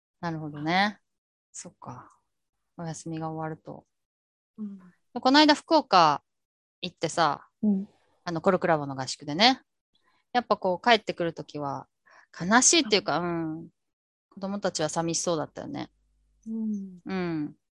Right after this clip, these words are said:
Speaker 1: なかなか、もうちょっと遊びたいみたいな。
Speaker 2: うん。
Speaker 1: うん。またいつ、ね、同じメンバーでは多分もう、全く同じメンバーでは二度と集まれないだろうし。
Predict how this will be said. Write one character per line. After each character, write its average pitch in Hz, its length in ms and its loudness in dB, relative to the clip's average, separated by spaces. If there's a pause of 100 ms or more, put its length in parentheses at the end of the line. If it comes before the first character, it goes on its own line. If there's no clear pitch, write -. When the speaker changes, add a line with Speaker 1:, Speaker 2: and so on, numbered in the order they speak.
(180)
Speaker 1:
な 185 100 -8
か 175 140 -4
な 170 160 -6
か、 165 400 -2 (240)
も 185 80 -2
う 175 40 -4
ち - 100 -2
ょ 170 40 -2
っ - 20 -4
と - 240 -2
遊 160 60 -4
び 156 100 -12
た 151 200 -6
い 147 60 -8
み - 80 -16
た - 180 -14
い - 80 -16
な。 - 160 -20 (680)
Speaker 2:
う 233 80 -8
ん。 208 640 -4 (340)
Speaker 1:
う 170 60 -10
ん。 156 300 -8 (1120)
ま 185 100 -2
た 180 120 4
い 196 100 4
つ、 170 320 0 (260)
ね、 214 80 6
同 226 220 10
じ 285 80 10
メ 320 140 12
ン 311 100 10
バ 202 100 8
ー - 20 8
で 170 80 4
は 160 60 4
多 190 160 2
分 156 180 -4
も 147 300 -4 (300)
う、 202 40 2
全 - 180 6
く 294 140 10
同 277 80 12
じ 269 60 6
メ 277 140 10
ン 262 60 6
バ 190 80 8
ー - 20 4
で 160 80 0
は 151 80 0 (140)
二 180 100 -4
度 175 80 0
と 160 120 0
集 170 140 -6
ま 160 100 0
れ 156 60 0
な 156 140 -2
い 151 60 -6
だ 151 100 -4
ろ 147 80 -6
う 147 60 -8
し。 - 280 -6